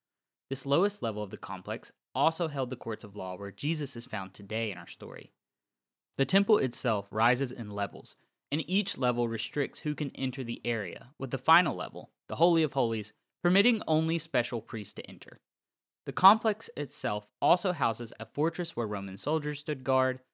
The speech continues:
a banking center, and a marketplace. All this to say, the setting for a story today is a massive area that would be continually busy,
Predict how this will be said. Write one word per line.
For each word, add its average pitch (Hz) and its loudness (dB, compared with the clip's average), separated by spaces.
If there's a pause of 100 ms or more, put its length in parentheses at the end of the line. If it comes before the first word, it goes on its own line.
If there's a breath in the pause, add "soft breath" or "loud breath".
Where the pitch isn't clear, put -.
(180)
a 113 0
banking 165 2
center, 143 -4
and 123 -2
a 120 -2
marketplace. - -8 (800)
All 156 8
this 151 0
to 131 -8
say, - -10 (420)
the 147 -2
setting 185 4
for 208 4
a 175 6
story 120 0
today 104 -6
is 120 -6
a 123 -2
massive 123 -2
area - -12
that 131 -2
would 139 0
be 143 0
continually 151 -4
busy, 113 -6